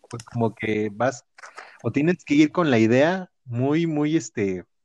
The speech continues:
ahora sí que muy en tu mente de que probablemente no pase nada más adelante, o sea, de que no van a llegar a algo más.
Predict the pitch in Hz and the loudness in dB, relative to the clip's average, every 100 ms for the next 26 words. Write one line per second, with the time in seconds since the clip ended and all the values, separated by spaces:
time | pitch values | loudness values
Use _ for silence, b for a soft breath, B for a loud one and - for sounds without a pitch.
0 | _ _ _ _ - 143 156 151 139 147 | _ _ _ _ -4 -2 -2 -2 0 0
1 | 165 - 117 127 143 170 139 - 113 113 | 0 0 2 2 2 2 2 -2 -2 0
2 | 120 135 139 131 135 123 127 123 117 117 | 2 2 0 0 0 0 0 -4 -2 0
3 | 131 113 117 120 113 127 131 95 - - | 0 -4 -4 -6 -6 -8 -10 -14 -16 -20
4 | - - _ _ 110 110 - 113 117 123 | -20 -20 _ _ -8 -8 -6 -2 0 0
5 | 127 127 113 110 110 113 110 107 117 127 | 0 0 0 -2 -2 -4 -4 -4 -4 -4
6 | 123 | -8